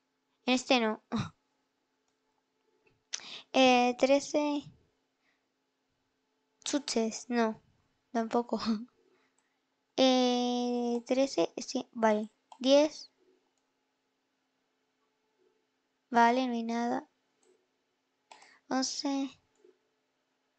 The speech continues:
Nada. <laughs> Doce. Lo de dinosaurios es imposible. Toma ya.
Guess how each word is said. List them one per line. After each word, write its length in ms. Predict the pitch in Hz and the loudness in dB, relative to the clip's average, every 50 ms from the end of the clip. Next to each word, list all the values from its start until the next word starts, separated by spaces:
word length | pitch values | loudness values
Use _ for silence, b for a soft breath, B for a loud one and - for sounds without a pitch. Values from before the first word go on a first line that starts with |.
| _ _ _ _ _ _ _ _ _ _ _ _ _ _ _ _ _ _ _ _ _ _ _ _ _ _ _ _ _ _ _ _ _ _ _ _ _ _ _ _ _ _ _ _ _ _ _ | _ _ _ _ _ _ _ _ _ _ _ _ _ _ _ _ _ _ _ _ _ _ _ _ _ _ _ _ _ _ _ _ _ _ _ _ _ _ _ _ _ _ _ _ _ _ _
Nada. 680 | 254 240 247 247 254 254 262 269 269 269 269 - - - | -8 -4 -2 -2 -2 -2 -2 -2 -4 -4 -4 -6 -8 -8
<laughs> 260 | - 247 - - - - _ _ _ _ _ _ _ _ _ _ _ _ _ _ _ _ _ _ _ _ _ _ - - | -6 -6 -6 -8 -10 -16 _ _ _ _ _ _ _ _ _ _ _ _ _ _ _ _ _ _ _ _ _ _ -16 -6
Doce. 680 | - 247 247 - - - - - - 277 269 269 277 269 - - _ _ _ _ _ _ _ _ _ _ _ _ _ _ _ _ _ _ _ _ _ - - - _ - | -2 -2 -2 -2 -2 -6 -8 -6 -4 -4 -4 -6 -6 -8 -12 -16 _ _ _ _ _ _ _ _ _ _ _ _ _ _ _ _ _ _ _ _ _ -20 -20 -18 _ -2
Lo 120 | 262 233 | 2 4
de 180 | 226 226 220 220 | 4 4 4 4
dinosaurios 480 | 220 214 214 214 208 - 240 226 240 233 | 2 0 -2 -2 -2 0 0 0 0 0
es 100 | 233 220 | 0 0
imposible. 760 | 214 214 208 208 214 - - - 233 220 214 208 214 214 - - - _ - | -2 -4 -6 -6 -8 -8 -8 -6 -4 -4 -4 -4 -6 -8 -10 -14 -20 _ -6
Toma 300 | - 220 214 208 208 208 | -4 -4 -2 -2 -4 -4
ya. 260 | 208 208 208 214 202 | -4 -4 -6 -6 -8